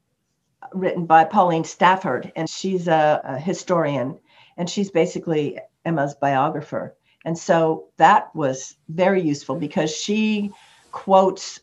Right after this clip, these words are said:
other chroniclers in Germany, and we look at some of the sagas. There's information in some of the sagas that touch on what happened at this time with, like, Thorkel ha-, is in the sagas and Canute. And of course, that comes much later because that's coming out of Iceland in the fourteenth century. William of Jumièges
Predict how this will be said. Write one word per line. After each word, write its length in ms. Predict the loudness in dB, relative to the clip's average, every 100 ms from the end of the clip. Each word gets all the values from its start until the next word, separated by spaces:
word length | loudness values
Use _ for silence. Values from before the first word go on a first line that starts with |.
| -2
other 500 | 2 4 4 2 -2 _ _ _ _ _
chroniclers 880 | -10 -2 0 -2 -2 -4 -2 -4 -2
in 220 | -4 -4
Germany, 580 | -4 -4 -2 0 -2 0
and 340 | 0 0 -2 -10 _
we 240 | -6 -4 -2
look 200 | -2 -2
at 140 | -4
some 180 | -2 -2
of 120 | -4
the 40 |
sagas. 600 | -4 2 4 4 0 -2 -4
There's 220 | -6 -4
information 580 | -6 -4 -4 -4 -4 -4
in 100 | -4
some 220 | -4 -4
of 80 | -4
the 60 |
sagas 580 | -6 0 2 2 -2 -4
that 200 | -6 -6
touch 260 | -4 -6 -4
on 380 | -4 -2 -4 -10 -20 _ -4
what 180 | 0 2
happened 400 | 0 0 -2 -2
at 140 | -4
this 180 | -6 -6
time 300 | -4 -2 -2
with, 100 | -8 _
like, 220 | -6 -6 -8 _
Thorkel 580 | 0 0 0 -2 -4 -6 -14 _ _
ha-, 160 | -10 -10 -4
is 200 | -4 -2
in 120 | -4
the 40 | -4
sagas 440 | 0 0 -2 -4
and 120 | -6
Canute. 380 | -6 -6 -6 -8 -4
And 100 | -2
of 80 | 0
course, 260 | 0 2
that 260 | 4 4 4
comes 340 | 0 0 -2
much 320 | -2 -2 -2 -2
later 340 | 0 0 -4
because 340 | -6 -6 -4
that's 180 | -2 -4
coming 260 | -4 -2 -2
out 80 | -2
of 100 | 0
Iceland 480 | 0 0 -4 -6 -4
in 80 | -4
the 80 |
fourteenth 560 | -6 -6 -6 -4 -6 -4
century. 500 | -6 -8 -10 -12 -4
William 300 | 0 4 4
of 120 | 4
Jumièges 720 | 2 0 2 4 4 4 0